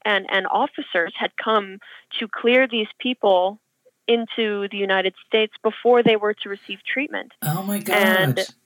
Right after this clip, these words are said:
Speaker 1: I, I was just so flabbergasted. I was like, "These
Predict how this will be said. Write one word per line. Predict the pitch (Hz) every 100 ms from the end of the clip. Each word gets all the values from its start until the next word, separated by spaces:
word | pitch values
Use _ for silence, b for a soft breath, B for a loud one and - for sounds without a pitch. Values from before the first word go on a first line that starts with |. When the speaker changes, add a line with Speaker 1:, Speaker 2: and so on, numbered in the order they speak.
| _ -
Speaker 1:
I, | 247 240 233 226 -
I | 247 196
was | 269 240 -
just | 233 202 - _
so | - 254 262 254 240 - _
flabbergasted. | - 311 370 349 254 233 196 - 214 196
I | 240 240
was | 233 226
like, | 214 _
"These | 320 349